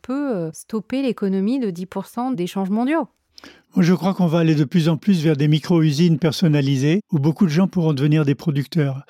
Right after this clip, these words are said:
Speaker 2: Ce que j'appelle les mup, les micro-usines personnalisées, ça s'appelle aussi des imprimantes trois D.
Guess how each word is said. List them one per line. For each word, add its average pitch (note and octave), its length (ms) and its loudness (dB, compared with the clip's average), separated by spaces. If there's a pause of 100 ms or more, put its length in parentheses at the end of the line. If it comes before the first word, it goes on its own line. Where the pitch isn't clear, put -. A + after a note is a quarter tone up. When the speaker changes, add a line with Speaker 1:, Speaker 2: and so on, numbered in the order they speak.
Speaker 2:
Ce - 100 -18
que F#3 80 0
j'appelle D3+ 340 0
les D3+ 120 2
mup, F#3+ 320 2 (440)
les F3+ 120 2
micro-usines E3 640 2
personnalisées, C#3+ 640 0
ça F#3 180 0
s'appelle C3+ 280 -2
aussi C#3 180 -2
des C#3 220 0
imprimantes D3 540 0
trois E3 200 -2
D. C#3+ 240 -2